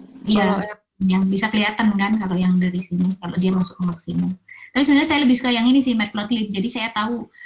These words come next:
Speaker 1: data-data yang aneh dia memang sendiri gitu. Soalnya kan udah ada normalisasi di jangkauan kan. Jadi kita bisa lihat bahwa normalan jangkauannya kayak gini, cuma dia lebih tinggi. Sebenarnya lebih suka yang sebelah kiri sih kalau saya, karena bisa melihat,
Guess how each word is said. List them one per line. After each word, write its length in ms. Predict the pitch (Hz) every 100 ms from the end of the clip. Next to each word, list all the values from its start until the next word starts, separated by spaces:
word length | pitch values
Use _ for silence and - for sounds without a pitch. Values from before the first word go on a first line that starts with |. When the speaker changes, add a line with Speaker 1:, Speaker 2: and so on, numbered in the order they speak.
| - 196
Speaker 1:
data-data 480 | 208 214 202 208
yang 160 | 220 214
aneh 320 | 190 208 247
dia 160 | 233 240
memang 240 | 254 233
sendiri 480 | - 214 214 240 240
gitu. 240 | 185 190
Soalnya 240 | 185 226 254
kan 160 | 277
udah 160 | 220 202
ada 80 | 208
normalisasi 800 | 202 202 202 208 196 190 214 202
di 480 | 196 190 190 185 180
jangkauan 560 | 190 190 170 180 202 185
kan. 240 | 175 220 247 _ _ _ _ -
Jadi 120 | 208 240
kita 140 | 240 226
bisa 260 | 226 214
lihat 240 | 196 240 247
bahwa 240 | 202 240
normalan 560 | 262 214 208 196 196 196
jangkauannya 480 | 185 185 185 247 269
kayak 220 | - -
gini, 320 | 190 220 233
cuma 240 | 196 214 214
dia 160 | 220
lebih 240 | 214 190 -
tinggi. 480 | 196 202 196 185 190 _
Sebenarnya 460 | - 180 185 220 220
lebih 80 | 190
suka 240 | - 180
yang 160 | 180 -
sebelah 220 | 185 180
kiri 240 | 220 220
sih 220 | 185 - -
kalau 180 | 180 170
saya, 300 | - 180 175
karena 220 | 175 190 226
bisa 220 | 208 190
melihat, 340 | 185 175 254